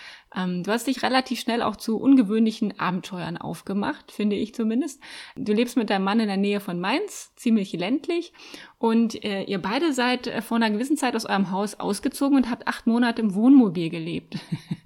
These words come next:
Das ist ja auch aufregend. Was waren denn da eure Beweggründe? Und, äh, ja, genau, so nebenbei gefragt, wie schafft man das eigentlich, so lange zu zweit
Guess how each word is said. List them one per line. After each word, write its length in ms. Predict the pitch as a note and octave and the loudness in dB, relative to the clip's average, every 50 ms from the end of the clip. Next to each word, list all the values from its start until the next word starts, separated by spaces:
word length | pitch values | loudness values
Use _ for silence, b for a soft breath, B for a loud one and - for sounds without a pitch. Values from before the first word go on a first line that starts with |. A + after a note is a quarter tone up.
| B B B B B B3 | B B B B B -10
Das 160 | - - - | -10 -4 -4
ist 160 | A3+ A3+ - - | -4 -2 -2 -4
ja 120 | G#3 - | -6 -6
auch 240 | - - A3+ A3 - | -2 -2 -2 -2 -2
aufregend. 560 | B3 A3 G3+ F#3+ - A3+ A#3+ B3 C4+ D#4 D4+ B B B B B B B B | -2 -2 -2 0 4 4 6 6 6 6 4 B B B B B B B B
Was 160 | A3+ F#3+ F#3+ | -2 2 4
waren 160 | A3+ A#3+ D4+ | 6 6 8
denn 120 | E4+ C#4+ | 8 8
da 100 | A#3+ - | 6 6
eure 160 | - A3 G#3+ G#3 | 4 2 0 2
Beweggründe? 680 | F#3+ G3 E3+ F3+ A3 A3 - B3 B3+ C#4+ D4+ E4 D#4+ | 0 0 2 2 0 0 0 0 2 4 4 4 2
Und, 220 | - B3 A#3+ A3 - | 2 2 2 2 0
äh, 300 | - - G3 F#3+ - - _ | -2 -4 -4 -4 -6 -8 _
ja, 180 | F3 F3 E3 | -6 -6 -4
genau, 280 | D#3+ D#3+ G3 G3 F#3+ F#3 | -2 -2 -2 -2 -2 -4
so 120 | E3+ F#3+ | -2 -2
nebenbei 360 | F#3 F#3+ G3 F3+ F#3 F3 - G3 | 0 0 0 0 -2 -2 -2 0
gefragt, 320 | A#3 A#3+ - A3+ A3 A3 | -2 -2 -2 -2 -4 -2
wie 80 | G#3 G3+ | -4 -4
schafft 300 | - - G#3+ A3+ - - | -2 -2 -4 -4 -2 -2
man 120 | E4+ D#4 | 0 0
das 120 | C4 B3 B3+ | 0 0 -2
eigentlich, 420 | - - A3 A#3+ A#3 - A#3+ G#3+ | -4 -2 -2 -2 0 -2 -4 -4
so 120 | - G3+ G#3+ | -2 -2 0
lange 240 | A3+ B3 C4+ D4 | 2 2 2 2
zu 140 | C#4+ - A#3+ | 2 0 -4
zweit 420 | A3 - - - F#3+ G#3 A3+ - | -6 -6 -6 -6 -4 -4 -4 -6